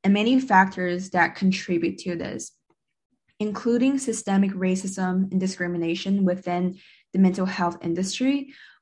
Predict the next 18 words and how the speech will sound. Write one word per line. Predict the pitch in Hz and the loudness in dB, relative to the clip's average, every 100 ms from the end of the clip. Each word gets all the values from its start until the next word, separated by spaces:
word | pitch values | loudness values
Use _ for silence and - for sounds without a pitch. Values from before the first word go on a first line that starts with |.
| _ _ | _ _
which | 202 214 202 - - | 2 2 2 -4 -2
this | 220 214 | 0 0
has | 214 196 - | -2 -2 2
also | 190 190 202 190 185 175 190 - | 4 4 2 2 2 0 -6 -6
exposed | 196 190 - 190 190 190 175 | -8 -6 2 4 4 2 0
bipoc | 175 175 180 170 | -2 -2 -4 -6
to | - 180 170 - _ _ _ | -4 0 0 -2 _ _ _
risk | 185 185 185 190 - _ _ - _ 196 - | 0 4 4 2 -10 _ _ -20 _ -14 2
factors | 180 180 180 175 175 175 | 4 4 2 0 -2 -2
that | 185 180 185 | 2 2 2
increase | 185 - 190 190 | -2 -2 -2 0
the | 190 | -2
chances | 190 185 180 190 185 | -4 -2 -2 -2 -4
of | 185 190 | -4 -6
developing | 175 175 175 185 190 190 190 - | -2 0 0 0 0 0 -4 -10
mental | 139 190 190 | -2 0 2
health | 190 180 | 0 0
conditions, | 196 190 190 262 294 311 | -2 -4 -4 -2 -2 -2